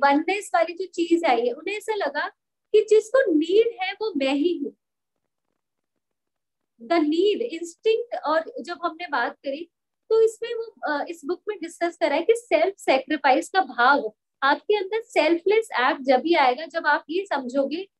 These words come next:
कि जो दूसरे का pain है वो, और दूसरा जो pain में है उसको मेरी जरूरत है जैसे मुझे अपने आप की जरूरत। So, तो हमने एक separateness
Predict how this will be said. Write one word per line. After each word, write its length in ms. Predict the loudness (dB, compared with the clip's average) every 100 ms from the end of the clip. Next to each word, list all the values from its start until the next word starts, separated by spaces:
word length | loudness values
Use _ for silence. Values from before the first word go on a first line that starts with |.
| _ _ _ 4
कि 100 | 4
जो 240 | 6 4
दूसरे 540 | 2 -2 -4 2 2 2
का 180 | 0 -10
pain 600 | -4 0 0 0 -4 -6
है 240 | -4 -8 -14 _ _ _ -14
वो, 540 | -2 2 4 4 2 -4 _ _ _ 2
और 160 | 2
दूसरा 520 | 4 4 2 2 0
जो 160 | 4 4
pain 420 | 4 -2 -2 0
में 180 | 0 0 -2
है 160 | -2
उसको 280 | -2 -6 -6
मेरी 280 | -4 0 0
जरूरत 400 | 2 2 2 -2
है 60 | -2
जैसे 300 | -2 -2 -4
मुझे 220 | -6 -4 -4
अपने 280 | -4 -4
आप 160 | -6 -6
की 180 | -8 -8
जरूरत। 280 | -8 -8 -14 _ _ _ _ _ _
So, 220 | 0 2 4
तो 380 | 0 -4 -2 2
हमने 500 | 2 2 0 -2 -10
एक 100 | -4
separateness 880 | -2 0 0 -2 -2 -4 -4 -6